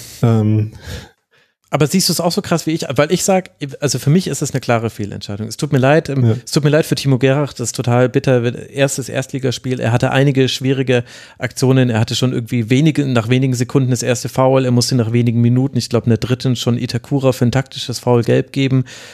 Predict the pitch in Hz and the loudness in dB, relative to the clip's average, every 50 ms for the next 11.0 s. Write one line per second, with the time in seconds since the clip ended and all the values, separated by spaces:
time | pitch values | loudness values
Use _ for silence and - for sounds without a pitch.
0 | - - - - _ _ - - 127 110 123 127 127 123 123 131 127 - - - | -20 -20 -20 -20 _ _ -2 0 2 2 4 4 2 2 0 -4 -8 -8 -4 0
1 | - 139 135 147 139 - - 135 120 135 127 - - - 175 - - - 127 123 | 2 2 4 2 2 2 0 2 2 2 0 0 0 0 0 0 0 0 0 0
2 | 113 120 120 120 120 117 - - - - - - - _ _ _ _ _ _ _ | 2 2 2 0 0 -4 -6 -10 -16 -20 -20 -20 -20 _ _ _ _ _ _ _
3 | _ _ _ - 120 147 135 131 - 139 127 131 127 - - 127 - 127 120 120 | _ _ _ -4 0 0 0 2 0 -2 -2 -2 -2 0 -2 -2 0 0 0 0
4 | 123 113 113 123 - - - 139 127 - - 139 135 151 151 - 151 - 147 127 | 0 -4 -6 -8 -6 -4 -4 -4 -4 -2 -2 0 0 0 0 0 -2 -2 -2 -2
5 | 113 - 135 135 131 123 127 - 123 - 127 127 120 120 - - - 139 127 - | 0 0 2 2 2 0 -2 -4 -4 -4 -6 -6 -6 -10 -10 -8 -6 -6 -4 -2
6 | 131 123 127 113 - - 110 117 127 135 131 135 - 135 - - 143 - - - | -2 -2 -2 -4 -4 -4 -2 0 0 2 2 0 -2 -4 -6 -8 -8 -10 -8 -6
7 | 147 127 120 139 139 131 135 123 123 127 127 120 110 101 - - 101 101 110 - | -2 0 2 2 2 2 2 2 2 2 2 2 2 0 -2 -4 -4 -6 -6 -10
8 | - - - - - _ _ - 127 110 120 110 - 123 120 123 139 135 - - | -14 -20 -20 -20 -20 _ _ -6 -2 0 0 0 2 2 4 4 2 0 -2 -6
9 | 127 117 - - 123 113 - - - 123 120 117 - - - _ - - - 123 | -8 -6 -4 -2 -4 -4 -4 -6 -4 -4 -2 -2 -4 -6 -8 _ -14 -8 -4 -4
10 | 117 104 - - - _ - - _ _ _ _ _ _ - 113 104 104 113 | -4 -4 -4 -8 -12 _ -20 -20 _ _ _ _ _ _ 0 0 2 2 0